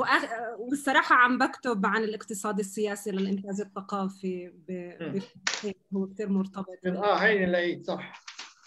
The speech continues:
Speaker 2: آه.
Speaker 1: آه، الصراحة هيك حاسة حالي بمصيدة، هيك تم توريطي، آه، بما إنه أنا آخر المتحدثات. آه، في كثير أشياء انحكت،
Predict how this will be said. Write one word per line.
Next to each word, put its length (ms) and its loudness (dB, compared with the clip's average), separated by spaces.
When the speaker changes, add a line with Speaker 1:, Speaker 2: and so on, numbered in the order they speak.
Speaker 2:
آه. 340 4
Speaker 1:
آه، 200 2
الصراحة 540 4
هيك 100 2
حاسة 340 0
حالي 300 2
بمصيدة، 680 0
هيك 600 -4
تم 140 0
توريطي، 560 -2
آه، 80 -2
بما 280 0
إنه 240 2
أنا 100 2
آخر 380 0
المتحدثات. 1080 0
آه، 340 0
في 140 -6
كثير 260 -2
أشياء 280 -2
انحكت، 720 2